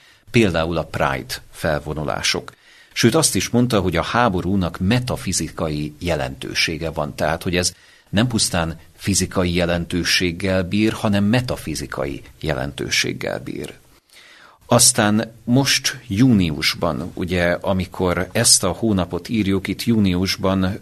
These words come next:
már több mint három hónapja, lassan négy hónapja tart maga a háború, Kirill pátriárka az orosz katonák bátorságát és önfeláldozását méltatta az ukrajnai hadműveletek során.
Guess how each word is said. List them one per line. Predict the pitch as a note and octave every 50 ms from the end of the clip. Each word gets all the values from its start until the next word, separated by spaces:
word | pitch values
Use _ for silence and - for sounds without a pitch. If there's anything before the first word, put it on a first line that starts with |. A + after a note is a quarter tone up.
| F2 E2
már | E2+ F2 E2+ D#2+ D#2+ D#2 - - -
több | - G#2+ F2
mint | F2+ F2 E2 D2
három | - - G2 G2+ G2 F2+ E2+ E2 D#2
hónapja, | - F#2+ F#2 F2 E2+ E2+ E2 - E2+ D#2+
lassan | D#2+ D#2+ D#2 - - F2+ D#2+
négy | E2+ F#2+ F#2+ E2 -
hónapja | - - - F2 D#2+ D#2+ - - -
tart | - - - F#2 E2+ - - - - _ _ _ _ - -
maga | - G2+ G2+ E2+ E2+ D#2+
a | D2
háború, | - - G2 F#2+ F#2+ F2 F2+ F2+ F2+ F#2+ G2+ G#2+ G2+ - _ - - - - - _ _ _
Kirill | - C3+ D#3+ D3+ A2 F2+ -
pátriárka | - G#2+ G2+ G2+ - - G2 F#2+ F2 F2 E2 - - G#2 G2+ G#2 - -
az | - F#2 - -
orosz | - C3+ B2+ G2 - - -
katonák | - - A2 G#2+ - G2+ F2+ E2+ D#2+ D#2 - -
bátorságát | C#2+ F2 G2+ G#2 G#2 - - F2+ E2 D#2 - - - F#2+ F2 F2+ E2+ G2+ G#2 A2 A2 -
és | G2 E2+ - - -
önfeláldozását | - A#2+ A2 G2 F#2 - F2+ D#2+ D2+ C#2+ C#2+ C#2+ - D#2 D2+ - D#2 C2+ - - - D#2+ C2+ - -
méltatta | F#2+ F2+ F2+ F2 - D#2 C#2+ D2+ - - - G2 G2 G2
az | - - F#2 -
ukrajnai | G2+ - - E2 D#2+ D#2 D#2 D#2+ D#2
hadműveletek | D2+ - E2 D2+ D2+ D#2 C#2+ C#2 D2 D2 D2 D2+ D2+ D2+ D2
során. | - - - D2+ - - - - - -